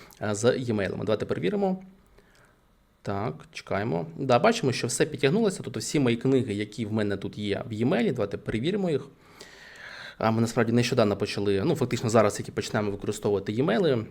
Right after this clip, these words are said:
е, більш так, скажімо, на постійній основі, тому вирішив, е, раз вже все це налаштовувати, чому б, е, не записати це вам. Е, так, окей, тобто в нас є всі емейли, успішні оплати, да, тобто якась, е, ну, типу, якісь різні книги з різними курсами,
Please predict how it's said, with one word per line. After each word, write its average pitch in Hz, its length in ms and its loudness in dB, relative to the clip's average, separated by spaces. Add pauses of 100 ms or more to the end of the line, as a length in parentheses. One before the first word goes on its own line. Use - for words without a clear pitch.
(140)
е, 98 220 -4
більш 101 260 -4
так, 98 200 -6
скажімо, 98 540 -6
на 104 260 -2
постійній 113 400 -2
основі, 151 280 -2
тому 113 280 -6 (520)
вирішив, 113 540 -2
е, 98 280 -2
раз 107 400 -2 (120)
вже - 140 -4
все - 140 -6
це - 100 -10
налаштовувати, 165 420 -2
чому 113 240 -4
б, - 140 -10 (200)
е, - 40 -6
не 107 120 -2
записати 107 420 -2
це 107 140 -4
вам. - 200 -4 (1000)
Е, 110 200 6
так, 110 380 4
окей, 147 300 4
тобто 110 340 2
в 110 60 -4
нас 139 260 2
є 120 120 6
всі - 260 -2
емейли, 180 340 6
успішні 120 440 -2
оплати, 196 440 2
да, 123 120 6
тобто 131 240 0
якась, 123 420 0
е, 98 240 0 (140)
ну, 170 100 0
типу, - 200 -2
якісь - 320 -4
різні 110 240 -2
книги 170 300 2
з 107 80 -4
різними 113 300 0
курсами, 123 520 0